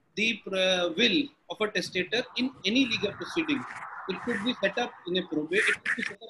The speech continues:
in a partition suit, it could be set up in a suit for injunction, in a tenancy right, wherever। If you have derived any right by virtue of a will, you can bring it here, at least in Delhi and non-presidency towns,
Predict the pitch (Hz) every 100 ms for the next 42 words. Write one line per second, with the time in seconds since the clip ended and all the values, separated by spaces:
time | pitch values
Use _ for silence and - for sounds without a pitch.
0 | 214 190 - 202 214 202 240 214 - 233
1 | 233 226 180 - 190 185 190 185 214 208
2 | 190 180 - 190 190 160 156 202 214 -
3 | 233 233 - _ _ - 185 180 175 202
4 | 226 - 240 226 220 226 - _ - 202
5 | 240 240 202 - 180 240 226 208 220 -
6 | - - 170 196 247 233 214 190 175 226
7 | 214 208 185 180 - 202 180 160 196 214
8 | _ _ - 196 220 196 175 202 220 214
9 | - 196 202 202 208 196 208 - 175 160
10 | 185 220 196 165 196 208 _ _ 185 185
11 | 185 190 185 180 175 190 214